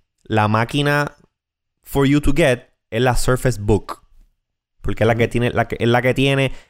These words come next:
Speaker 1: el G P U heavy Nvidia y toda la cuestión.
Speaker 2: Ajá,
Speaker 1: ¿Ok?
Speaker 2: sí.
Speaker 1: Si tú eres un medium, medium to pro, te puede, y no necesitas específicamente la función de una tablet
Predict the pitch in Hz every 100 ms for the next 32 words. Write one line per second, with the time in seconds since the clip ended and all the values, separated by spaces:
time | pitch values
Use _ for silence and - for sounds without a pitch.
0 | - 113 110 110 107 104 120 117 123 127
1 | 120 104 110 180 208 202 196 196 190 185
2 | 185 185 175 139 113 - 113 113 110 -
3 | - - 95 90 - 104 185 233 95 -
4 | - _ _ _ - 135 156 180 220 220
5 | 220 240 247 240 240 233 226 214 - _
6 | _ - - 175 170 180 185 214 254 247
7 | 240 240 240 226 - 233 214 240 240 208
8 | 208 214 160 135 135 147 175 - 135 147
9 | 180 190 190 190 190 185 - 180 190 180
10 | 175 180 185 175 160 151 135 160 175 185
11 | 175 180 139 117 117